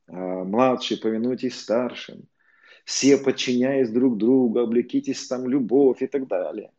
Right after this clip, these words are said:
Друзья, это все должно быть, но это все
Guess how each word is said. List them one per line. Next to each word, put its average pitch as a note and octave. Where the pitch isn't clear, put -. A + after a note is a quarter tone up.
Друзья, C3+
это C3
все E3
должно D3+
быть, C#3+
но B2
это C3
все D3+